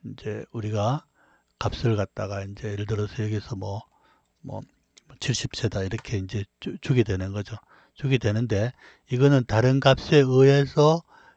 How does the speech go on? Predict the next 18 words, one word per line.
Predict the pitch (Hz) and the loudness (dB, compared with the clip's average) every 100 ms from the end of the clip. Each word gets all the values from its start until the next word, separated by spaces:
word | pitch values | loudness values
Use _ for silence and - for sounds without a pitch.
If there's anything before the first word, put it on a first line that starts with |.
| _ - | _ -8
얘가 | 113 110 113 101 | -4 -2 -2 -2
이제 | 98 101 107 123 | -6 -8 -8 -10
그 | - 123 | -12 -8
변하게 | - 117 127 123 107 | 2 6 6 6 2
되는 | 104 95 92 117 147 _ _ _ _ | 0 -2 -2 -4 -6 _ _ _ _
그런 | - 147 127 | 0 2 4
모양새가 | 113 110 104 113 95 | 4 2 0 -4 -4
되겠습니다. | 95 92 - 101 101 101 101 _ _ _ _ _ | -4 -8 -10 -12 -10 -10 -12 _ _ _ _ _
그렇게 | - 127 113 | -12 -8 0
되고, | 107 101 95 113 - _ - _ _ _ | 0 2 0 -2 -6 _ -20 _ _ _
어, | - 113 110 | -10 -6 -2
그런 | 143 139 131 | 2 4 6
거를 | 135 143 139 101 | 6 6 4 0
이제 | 95 104 | -6 -10
앞으로 | 110 - 104 101 | -10 -10 -8 -8
이제 | 95 107 - | -10 -16 -18
이 | 156 113 113 120 | -16 -18 -18 -20
뭐냐 | 104 101 | -18 -16